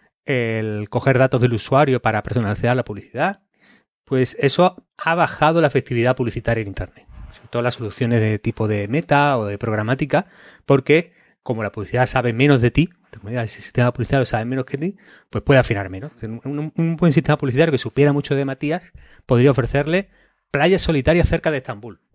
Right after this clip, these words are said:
¿no? Sería como, <laughs> reunimos toda la información y ya tenemos el anuncio perfecto para, para el señor Zavia.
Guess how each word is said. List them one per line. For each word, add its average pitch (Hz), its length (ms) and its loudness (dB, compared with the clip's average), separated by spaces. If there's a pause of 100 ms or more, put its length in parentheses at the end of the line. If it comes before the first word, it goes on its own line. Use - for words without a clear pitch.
(100)
¿no? 120 180 -6
Sería 120 260 -4
como, 151 300 0 (220)
<laughs> - 140 -12 (120)
reunimos 135 460 2
toda 180 180 4
la 175 60 4
información 170 720 2
y 147 80 -2
ya 139 100 2
tenemos 170 320 0
el 160 80 4
anuncio 180 400 -2
perfecto 139 540 -6
para, 120 380 -6 (420)
para 131 120 2
el 127 60 0
señor 139 240 0
Zavia. 98 320 -4